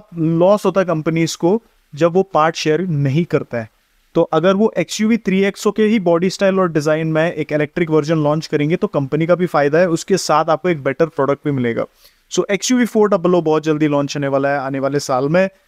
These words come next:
एक्सयूवी थ्री एक्सओ का ही डिजाइन होगा, एक्सयूवी थ्री एक्सओ के जो फीचर्स आपको मिलते हैं उसके ऊपर और एडिशनल फीचर्स आपको इलेक्ट्रिक कार में मिलेंगे। You will get lot of interesting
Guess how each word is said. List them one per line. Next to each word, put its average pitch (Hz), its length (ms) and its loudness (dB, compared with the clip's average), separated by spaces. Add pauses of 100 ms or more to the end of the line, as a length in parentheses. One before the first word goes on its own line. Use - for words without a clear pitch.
(280)
एक्सयूवी 208 360 -2
थ्री 208 200 0
एक्सओ 202 240 -2
का 196 100 0
ही 202 60 2
डिजाइन 175 380 0
होगा, 165 340 2
एक्सयूवी 170 280 -4
थ्री 165 180 -2
एक्सओ 160 300 0
के 160 120 0
जो 156 140 0
फीचर्स 180 500 -2
आपको 170 200 -2
मिलते 147 300 0
हैं 156 80 2
उसके 175 320 -2
ऊपर 180 240 2
और 175 300 0
एडिशनल 165 360 0
फीचर्स 160 360 -2
आपको 151 240 0
इलेक्ट्रिक 143 360 -2
कार 143 160 0
में 143 100 -4
मिलेंगे। 147 420 0 (440)
You 175 180 2
will 180 160 2
get 165 240 -2 (420)
lot 196 260 4
of 190 120 -2
interesting 180 420 0